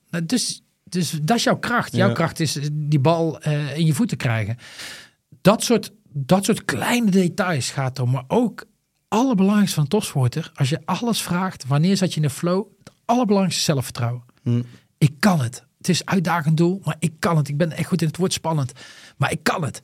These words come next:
Speaker 1: Ik geloof erin." Hè, the body achieves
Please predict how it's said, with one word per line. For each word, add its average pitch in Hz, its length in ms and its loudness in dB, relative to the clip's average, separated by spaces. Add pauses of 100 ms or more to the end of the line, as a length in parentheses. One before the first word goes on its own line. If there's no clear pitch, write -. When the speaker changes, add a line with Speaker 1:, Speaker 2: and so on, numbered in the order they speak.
(140)
Speaker 1:
Ik 165 200 2
geloof 262 380 4
erin." 101 260 -2 (600)
Hè, 185 140 4 (240)
the 151 120 6
body 233 340 4
achieves 214 680 0